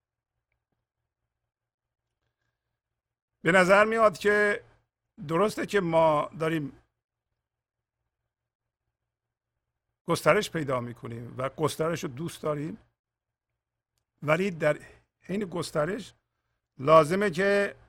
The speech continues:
برگردیم به اون فضا که از اونجا اومدیم،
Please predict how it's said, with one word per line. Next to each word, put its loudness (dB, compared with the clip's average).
برگردیم 2
به -10
اون -4
فضا 4
که 0
از 4
اونجا 0
اومدیم، 0